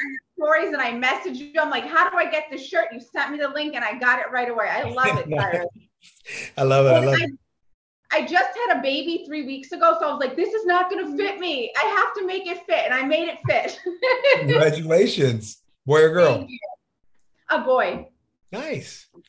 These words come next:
Speaker 2: What's his name?
Speaker 1: His name is Rhett,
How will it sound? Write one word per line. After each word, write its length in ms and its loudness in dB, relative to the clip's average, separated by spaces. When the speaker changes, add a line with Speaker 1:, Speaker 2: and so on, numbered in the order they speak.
Speaker 2:
What's 200 -2
his 120 -6
name? 280 -2
Speaker 1:
His 180 -6
name 200 -2
is 160 -6
Rhett, 320 -2